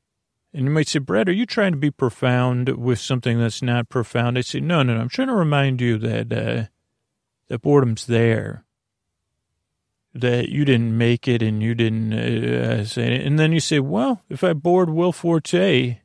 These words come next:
isn't that a pretty, you know, how many people could say they, you know, talked to Will Forte about forts and then Will Forte walked away?"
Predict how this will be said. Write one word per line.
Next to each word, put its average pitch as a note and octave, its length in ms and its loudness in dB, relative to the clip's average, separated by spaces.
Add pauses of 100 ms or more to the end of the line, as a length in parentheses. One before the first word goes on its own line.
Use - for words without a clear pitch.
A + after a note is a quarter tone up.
(160)
isn't D#3 240 -2
that D#3+ 180 2
a C#3+ 60 -2
pretty, E3 240 -2
you D3 420 -2
know, D3+ 200 4
how E3+ 140 2
many F3+ 180 4
people E3 280 0
could C#3 220 -8
say D3+ 340 0
they, C3+ 300 4
you C3 840 -2
know, C3+ 140 0
talked C#3+ 360 0
to - 60 -12
Will C#3 200 0
Forte C#3 420 0
about C3+ 260 4
forts C#3+ 580 2
and B2+ 240 0
then B2+ 200 0
Will C3+ 180 2
Forte C#3+ 400 0
walked C3 500 0
away?" A#2 760 0